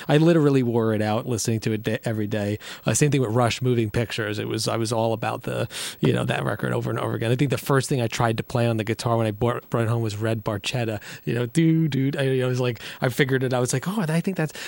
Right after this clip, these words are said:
but, uh, no, I was really into The Police as well. And so Zenyatta Mondatta was a record I listened to over. I would sing those songs over. I was very into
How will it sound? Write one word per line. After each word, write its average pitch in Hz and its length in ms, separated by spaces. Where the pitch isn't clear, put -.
but, 160 140
uh, 165 40
no, 180 160
I 165 100
was 165 160
really 185 240
into 170 200
The 143 100
Police 135 560
as 117 160
well. 120 380
And 120 300
so 127 200
Zenyatta 120 500
Mondatta 117 540
was 117 180
a 123 40
record 117 340
I 120 60
listened 120 320
to 120 80
over. 117 140
I 117 80
would 123 180
sing 123 280
those 117 220
songs 120 320
over. 117 260
I 117 60
was 113 160
very 120 300
into 110 340